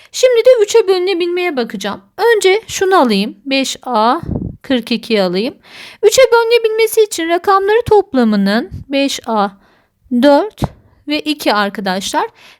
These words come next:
Ne olması lazım? Üçün katı olması lazım.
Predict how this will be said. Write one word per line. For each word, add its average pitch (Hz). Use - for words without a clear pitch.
Ne 370
olması 480
lazım? 226
Üçün 415
katı -
olması 220
lazım. 175